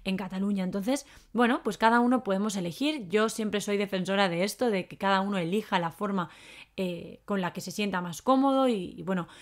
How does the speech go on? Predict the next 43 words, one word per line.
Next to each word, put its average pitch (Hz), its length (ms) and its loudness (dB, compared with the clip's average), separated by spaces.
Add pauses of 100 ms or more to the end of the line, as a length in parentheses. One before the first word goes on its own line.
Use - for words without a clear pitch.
(160)
sí - 200 0
que 320 80 2
es 302 80 0
verdad 269 340 0
que 208 120 -2
yo 214 100 2
recomiendo 226 480 0
no 208 80 -2
mezclar, 185 640 -2
es 185 100 -4
decir, 185 260 0
voy 190 120 4
a 202 60 4
decir 214 420 0 (240)
el 196 160 0
seseo 214 560 0
del 196 180 -2
sur 277 520 2 (260)
y 214 140 0
voy 208 140 4
a 220 80 4
decir 233 440 0
el 214 140 2
laísmo 202 420 0
de 208 300 -2
Madrid 247 500 2
y 240 60 4
voy 220 160 6
a 226 60 6
decir, 220 320 0
o - 40 -10
sea, - 280 -12
no, 202 600 -4
no 208 140 2
lo 233 80 4
recomiendo. 220 640 2 (480)
Sí 214 160 0
que, 220 320 4
mm, 196 420 -6
recomiendo, 202 460 0
pues 196 140 0
bueno, 196 260 -4
elegir 180 480 -4